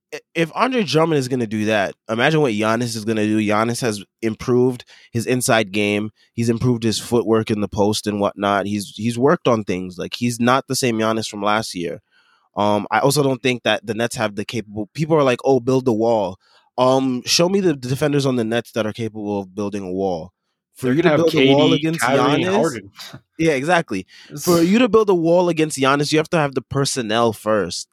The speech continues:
Speaker 1: Then you can implement the strategy. You can't implement the
Speaker 2: Mm-hmm.
Speaker 1: strategy without the personnel. And that's one thing that bothers me when people say that stuff. So Giannis, I feel like Giannis could have his way down low in the paint. He's improved greatly. They also have Jrue Holiday and Chris Middleton, who have provided,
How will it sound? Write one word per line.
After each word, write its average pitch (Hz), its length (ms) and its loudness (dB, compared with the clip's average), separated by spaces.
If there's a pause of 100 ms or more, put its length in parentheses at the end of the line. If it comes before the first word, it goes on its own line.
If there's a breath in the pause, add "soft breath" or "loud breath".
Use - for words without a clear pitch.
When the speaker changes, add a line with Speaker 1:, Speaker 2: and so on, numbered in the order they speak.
Speaker 1:
Then 131 360 0
you 135 120 2
can 131 160 -2
implement 110 460 -4
the 104 80 -6
strategy. 101 540 -2
You 98 100 -12
can't 127 240 -4
implement 117 400 -6
the 104 60 -8
Speaker 2:
Mm-hmm. - 60 -4
Speaker 1:
strategy 98 480 -4
without 92 300 -4
the - 60 -20
personnel. 87 640 -10 (340 soft breath)
And 107 80 -2
that's 139 140 2
one 151 160 2
thing 131 140 0
that 107 160 0
bothers 107 300 2
me 104 80 -6
when 98 80 -6
people 98 260 -6
say 101 160 -4
that 92 180 -4
stuff. - 320 -6 (300 soft breath)
So 107 420 2
Giannis, 139 520 2
I 143 100 4
feel 147 140 2
like 117 120 2
Giannis 117 280 0
could 110 100 -4
have 104 160 0
his 98 160 -2
way 98 300 0
down 90 280 -2
low 90 240 2
in 90 120 0
the 85 80 -8
paint. 95 360 -2 (300)
He's 110 180 0
improved 101 560 2
greatly. 98 400 0
They 95 140 0
also 104 220 0
have 95 180 0
Jrue 101 200 0
Holiday 95 320 2
and 90 100 -6
Chris 98 220 -6
Middleton, 92 420 -4
who 92 100 -6
have 85 140 -8 (240)
provided, 92 500 0